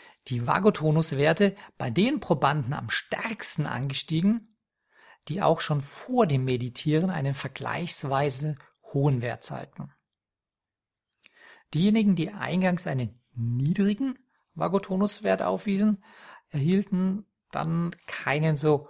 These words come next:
starken Schub nach oben. Wenn man jetzt die Ergebnisse dieser beiden Studien als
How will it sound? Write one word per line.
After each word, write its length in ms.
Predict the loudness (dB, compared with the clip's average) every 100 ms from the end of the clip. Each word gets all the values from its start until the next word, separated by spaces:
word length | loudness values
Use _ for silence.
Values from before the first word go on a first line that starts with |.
| -10
starken 560 | -6 -2 -2 -2 -2
Schub 400 | -2 2 2 2
nach 200 | 0 0
oben. 340 | 0 -4 -4 -14 _ _ _ _ _ _ _ _ _ _ _ _ _ _ _ _ _ _ _ _ _ _ _ _ _ _ -2
Wenn 120 | 0
man 100 | 2
jetzt 200 | 0 -2
die 120 | -2
Ergebnisse 560 | -2 -2 0 0 0 -4
dieser 280 | -2 -2
beiden 400 | -4 -6 -4 -2
Studien 440 | -2 -2 -2 -2 -2
als 380 | -6 -8 -14